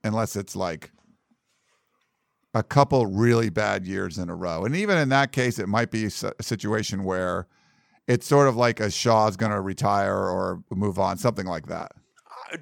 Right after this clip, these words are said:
Speaker 2: retire? Dude's, like, forty-six, isn't he?
Speaker 1: I mean, from Stanford, and you just go off and do T V for a while and then maybe get back into coaching. But I don't see that as being like a,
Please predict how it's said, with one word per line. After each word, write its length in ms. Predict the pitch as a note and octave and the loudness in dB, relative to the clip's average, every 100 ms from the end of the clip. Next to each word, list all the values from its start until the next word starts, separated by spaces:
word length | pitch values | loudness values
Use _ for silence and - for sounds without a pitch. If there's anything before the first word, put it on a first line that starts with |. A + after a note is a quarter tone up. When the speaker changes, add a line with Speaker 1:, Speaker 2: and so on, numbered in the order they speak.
| - | -6
Speaker 2:
retire? 600 | D#3 D3+ - A3 D4 A3 | -2 0 6 6 8 6
Dude's, 320 | D#3 A3 C4 C4 | 4 -2 0 2
like, 180 | A#3+ | 0
forty-six, 800 | - E3+ A3+ A3 - - A3 - | 0 2 2 2 -2 0 -2 -2
isn't 240 | B2 B2 G#3 | -8 -6 -6
he? 160 | A#3+ - _ _ _ _ - | -8 -12 _ _ _ _ 0
Speaker 1:
I 80 | B2 | 2
mean, 260 | B2+ A#2 - _ _ | 2 0 -4 _ _
from 200 | C3+ A2+ | -4 -4
Stanford, 560 | - B2 B2 - E2+ G2 | -4 -4 -4 -4 -8 -6
and 160 | G2 | -6
you 140 | F#2 F#2+ | -8 -10
just 240 | F#2 - | -12 -8
go 160 | F2+ F2 | -4 -2
off 260 | F2 F2+ | -2 -4
and 220 | F#2 F2+ - - | -8 -8 -12 -6
do 120 | A2 | -6
T 240 | - B2+ | -2 -2
V 160 | A#2+ A#2 | 0 -2
for 160 | - G#2+ | -2 0
a 80 | |
while 320 | G2+ G2 G2 G2 | 4 4 4 2
and 80 | |
then 80 | G2 | -2
maybe 200 | G2 G2 | -6 -6
get 160 | F#2 F2+ | -6 -6
back 200 | F2 E2+ | -6 -6
into 140 | D#2+ | -8
coaching. 360 | - E2+ E2+ E2+ | -6 -6 -6 -8
But 220 | F#2+ A2+ _ _ _ - | -8 -8 _ _ _ -4
I 140 | - A3 | 2 2
don't 160 | G3 | 2
see 160 | - D#3+ | 0 4
that 180 | D3 C3 | 4 4
as 120 | G2 | 0
being 340 | A#2+ B2 A2+ | 0 0 0
like 260 | G#2+ G2+ - | 0 -2 0
a, 300 | F#2 F2 | -2 -2